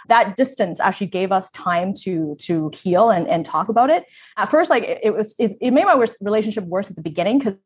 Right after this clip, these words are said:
my dad was like, "What are you doing? You're insane." And he kept sending me emails every single month saying, like, "You need to get back to work. You don't have enough money. You're gonna die broke.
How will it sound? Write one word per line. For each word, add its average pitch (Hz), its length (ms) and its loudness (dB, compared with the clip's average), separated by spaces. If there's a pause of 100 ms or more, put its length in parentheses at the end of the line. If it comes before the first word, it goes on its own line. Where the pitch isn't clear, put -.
(280)
my 185 100 2
dad 175 240 0
was 170 120 -6
like, - 120 -6
"What 381 160 4
are - 20 4
you 359 100 4
doing? 370 280 2
You're 302 100 2
insane." 349 460 0
And 185 100 -2
he 196 80 -6
kept 247 220 -6
sending 233 300 -2
me 214 180 -8
emails 247 440 -2
every 190 200 -2
single 226 280 -2
month 196 260 0
saying, 190 220 -4
like, 180 180 -2 (160)
"You 226 80 -2
need 311 140 4
to 339 60 0
get 302 140 2
back 254 180 4
to 247 80 -8
work. 208 220 -2
You 185 80 -10
don't 233 220 0
have 247 180 0
enough 226 220 -4
money. 190 260 -6
You're 170 100 -10
gonna 208 320 0
die 196 220 4
broke. 180 320 -4